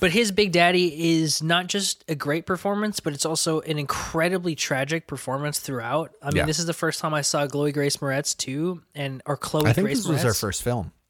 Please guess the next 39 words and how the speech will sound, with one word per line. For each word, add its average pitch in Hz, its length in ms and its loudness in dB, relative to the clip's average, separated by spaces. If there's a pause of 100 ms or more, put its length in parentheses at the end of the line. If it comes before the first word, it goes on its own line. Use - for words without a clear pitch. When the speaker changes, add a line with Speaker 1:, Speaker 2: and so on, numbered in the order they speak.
(120)
Speaker 2:
Yeah. 98 300 -4
Speaker 1:
as 147 220 0
Hit - 240 -2
Girl, 175 380 0
Speaker 2:
'Cause 160 100 4
Speaker 1:
which 151 60 4
Speaker 2:
she 131 120 4
was, 113 120 2
Speaker 1:
is - 40 0
Speaker 2:
like, 90 160 2
five, 95 560 0
right? 85 140 -8
Or, - 20 -4
Speaker 1:
Yes. 269 500 2
Speaker 2:
like, - 140 -4
Speaker 1:
Sh-, - 140 -6
Speaker 2:
eight? 95 260 0
Speaker 1:
she's - 220 2 (100)
Speaker 2:
Yeah. 107 60 0
Speaker 1:
fucking 269 280 4
tiny, 294 520 4
and 196 100 2
I'm 190 80 0
like, 185 260 0 (280)
yeah, 202 260 2
and 170 100 2
she's 170 220 0
slitting 180 560 2
people's 175 340 2
throats 170 460 0
and 185 140 -2
shit, 190 240 2
and 185 80 0
I'm 156 120 -2
like, 143 200 -6
"Oh 143 200 -2
my 123 320 -8 (100)
God." 127 500 -8 (500)
Speaker 2:
Yeah. 87 220 -2